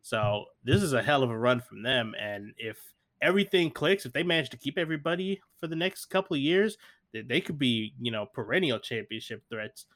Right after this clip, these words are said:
Uh, obviously, we'll have to see what goes on in Brooklyn, too, with, uh, K D and Kyrie. But, uh, yeah, I mean, this is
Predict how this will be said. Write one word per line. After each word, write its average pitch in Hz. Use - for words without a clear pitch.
Uh, 104
obviously, 123
we'll 123
have 120
to -
see 127
what 110
goes 113
on 107
in 101
Brooklyn, 113
too, 110
with, 110
uh, 104
K 117
D 110
and 104
Kyrie. 113
But, 107
uh, 104
yeah, 151
I 123
mean, 127
this 165
is 165